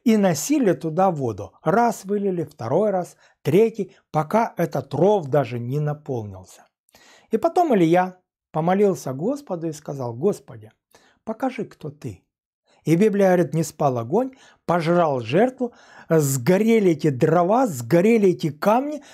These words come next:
з-, эта вода испарилась. И весь народ сказал: "Господь есть Бог, Господь есть Бог".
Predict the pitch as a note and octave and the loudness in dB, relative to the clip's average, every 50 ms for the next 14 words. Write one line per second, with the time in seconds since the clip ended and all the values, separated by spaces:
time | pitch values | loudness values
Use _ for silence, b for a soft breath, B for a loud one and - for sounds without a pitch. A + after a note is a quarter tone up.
0 | B B - D3+ - - - G#3 G3+ G3+ F#3 D#3+ C#3+ D#3 D#3+ D3 F3+ G3 G#3 G3 | B B -2 -2 -2 0 0 0 2 2 0 0 2 0 2 2 2 2 2 0
1 | D3 - - _ - D#3+ D#3+ E3 D3+ B2 G#2+ G2+ - _ _ _ _ _ _ - | -2 -6 -8 _ -4 -2 0 0 -2 -2 -4 -10 -16 _ _ _ _ _ _ -4
2 | C#3 C3+ E3 G3 A3+ G#3+ - - E3+ F3 F3+ G3 F#3 E3+ - - E3+ D#3 D#3 D3 | 0 2 4 4 4 2 0 -2 0 2 2 2 0 0 -4 -8 -4 -2 -2 -2
3 | C3+ A2 A2+ A2 - - _ - F#3 B3+ D4+ D4 D4 C#4+ B3+ A#3+ A3+ G3 F3+ E3+ | -2 -4 -6 -10 -12 -16 _ 0 2 2 2 2 -2 -2 -2 -2 -2 -2 -2 -2
4 | G3 G#3 G3 G3+ b b b b b b _ A#2 A#2 C3 C3+ B2 - - - _ | -2 -2 -2 -4 b b b b b b _ -8 -6 -6 -6 -6 -8 -16 -20 _
5 | - - E3+ G3 G#3 G3+ - _ _ _ _ _ _ - A2+ G#2+ B2+ C#3+ D3 C3+ | -6 -2 -2 -2 -2 -4 -8 _ _ _ _ _ _ -14 -8 -6 -4 -2 -2 -4
6 | A#2+ A2+ G#2+ G#2+ A2+ F#2+ - _ | -6 -10 -12 -12 -12 -12 -14 _